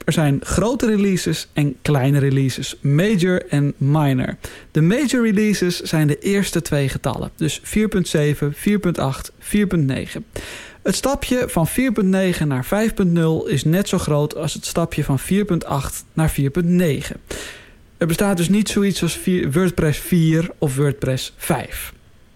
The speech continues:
De minor release, dat zit in het derde getalletje. Dus bijvoorbeeld vier punt negen punt twee, vier punt negen punt drie of vier punt negen punt vier.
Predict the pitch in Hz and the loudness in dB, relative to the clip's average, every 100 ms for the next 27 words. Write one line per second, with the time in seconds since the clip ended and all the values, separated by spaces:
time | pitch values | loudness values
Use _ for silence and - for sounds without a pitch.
0 | - - - 151 156 180 262 247 190 175 | -16 -16 -4 0 2 2 2 2 2 0
1 | 151 147 143 190 - - - 175 - 240 | 0 2 2 0 -2 -8 -4 -2 0 0
2 | 226 214 190 254 226 147 139 - 131 135 | 0 0 0 0 2 2 2 0 0 0
3 | - 269 - - - - 185 190 180 262 | -2 -4 -4 -10 -12 -4 -2 0 -2 0
4 | 226 220 - - 240 208 190 156 160 151 | 0 -2 -2 0 0 2 2 2 2 2
5 | 147 208 208 240 240 240 - - 254 233 | 0 0 0 0 0 0 -4 -2 0 2
6 | 226 180 160 147 151 151 147 143 160 233 | 2 2 2 2 0 0 0 0 0 2
7 | 226 - - - 226 226 180 180 170 143 | 0 -6 -18 -4 0 2 2 2 2 2
8 | 135 156 165 175 - 208 143 - | 2 0 -2 -2 0 2 2 -2